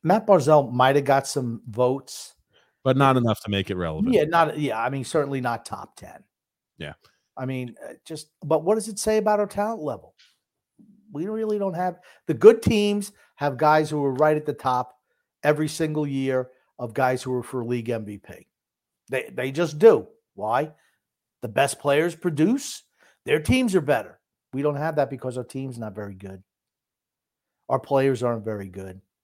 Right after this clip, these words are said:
Speaker 1: The G M keeps doubling and tripling down on guys who just aren't very good. Sorry. Bo Horvat, has he had, ever had any recognition for Hart Trophy?
Speaker 2: I
Speaker 1: No.
Speaker 2: wonder. Maybe Bo Horvat got some this year.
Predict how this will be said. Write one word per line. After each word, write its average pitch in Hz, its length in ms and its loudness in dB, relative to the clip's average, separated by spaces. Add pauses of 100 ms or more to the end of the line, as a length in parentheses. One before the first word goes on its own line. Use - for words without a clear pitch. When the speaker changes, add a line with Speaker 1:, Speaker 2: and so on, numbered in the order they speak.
(460)
Speaker 1:
The 120 80 -6
G 135 240 -2
M 127 120 0
keeps 117 240 -6
doubling 131 440 0
and 120 100 -6
tripling 127 420 -4
down 127 300 2
on 113 160 -4
guys 151 240 -2
who 190 60 -14
just 180 240 -8
aren't 165 180 -2
very 147 220 -4
good. 110 300 -8 (420)
Sorry. 98 440 -12 (760)
Bo 151 180 6
Horvat, 147 440 6 (320)
has 120 120 -6
he 143 140 -2
had, 143 160 4
ever 147 280 0
had 147 200 -2
any 151 140 -4
recognition 131 720 -6
for - 160 -10
Hart 120 180 -2
Trophy? 131 420 -2 (380)
Speaker 2:
I 165 60 2
Speaker 1:
No. 208 80 2
Speaker 2:
wonder. 233 520 -6
Maybe 165 300 -4
Bo 208 220 2
Horvat 151 340 2
got 117 240 -4
some 110 160 -6
this 101 240 -6
year. 76 240 -10